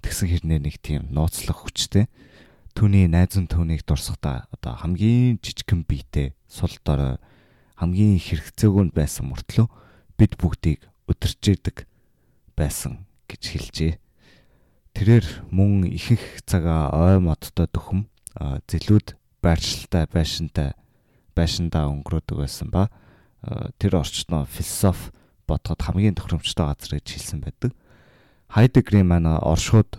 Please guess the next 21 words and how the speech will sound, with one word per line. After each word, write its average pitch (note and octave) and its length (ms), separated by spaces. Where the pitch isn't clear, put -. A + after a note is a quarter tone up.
хурц - 340
ойлгох D#2 600
арга - 320
техник D2+ 480
нь, - 200
а, - 280
феноменолог F#2+ 840
дээр D#2 160
суурилсан. - 520
Эдмунд F#2 420
Хусрел - 500
гэх - 200
одоо D2 240
дөрөвдүгээр F2+ 440
дугаар D2 280
дээр - 280
ярьсан C2+ 360
хүн D2+ 200
маань D#2+ 320
Хайдеггерийн D2+ 720
багш - 360